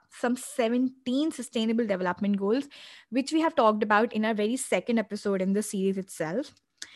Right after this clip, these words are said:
These seventeen Sustainable Development Goal improve or, you know, focus on improving sustainable development in the business organizations as well as the world economies. And the objective and the goal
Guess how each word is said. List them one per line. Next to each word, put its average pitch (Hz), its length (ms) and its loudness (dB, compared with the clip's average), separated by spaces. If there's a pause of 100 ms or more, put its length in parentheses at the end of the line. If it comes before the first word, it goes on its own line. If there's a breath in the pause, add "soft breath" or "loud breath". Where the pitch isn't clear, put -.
(200 loud breath)
These 254 220 0
seventeen 269 520 2
Sustainable 262 580 2
Development 220 580 0
Goal 202 320 0 (120)
improve 233 920 2 (160)
or, 214 140 2
you 208 160 -2
know, 233 80 0
focus 262 420 0
on 277 100 4
improving 233 560 2
sustainable 262 680 2
development 180 580 -2 (720 soft breath)
in 349 100 2
the 370 80 8
business 277 400 6
organizations 196 920 2 (220)
as 226 280 6
well 226 140 4
as 214 120 2
the 214 140 2
world 202 260 4
economies. 202 680 -2 (640 soft breath)
And 247 180 6
the 311 60 6
objective 277 540 4
and 262 200 2
the 247 40 0
goal 214 320 0